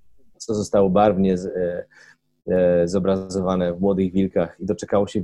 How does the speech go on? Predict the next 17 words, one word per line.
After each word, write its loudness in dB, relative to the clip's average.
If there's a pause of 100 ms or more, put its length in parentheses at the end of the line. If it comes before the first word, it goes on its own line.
wielu 2
mitów. 0 (340)
Mamy 0
wiele 4
głośnych -2
nazwisk -2
i -2
pseudonimów -2
prze-, -6
przestępczych -6
z -14
tamtego 0
okresu, -2 (500)
e, 2 (180)
które 2
do 0
dzisiaj -4